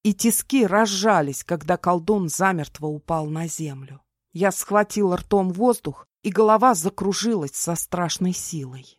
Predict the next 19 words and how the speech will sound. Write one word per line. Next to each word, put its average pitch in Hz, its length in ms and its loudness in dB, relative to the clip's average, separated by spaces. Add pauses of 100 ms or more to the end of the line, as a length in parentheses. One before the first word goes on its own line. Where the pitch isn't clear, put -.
(140)
Совсем 202 520 0
не 156 120 -2
осталось 165 540 0
сил 170 300 -2
держаться 147 640 -8
на 147 120 -4
ногах. 147 680 -8 (280)
Начала 208 460 6
оседать, 220 640 2
готовая 175 480 -2
столкнуться 180 720 0
с - 80 -4
твердой 175 460 0
землей, 165 600 0 (100)
но 214 220 6
рухнула 170 520 2
на 170 160 2
мягкую 190 480 2
тушу 202 500 -2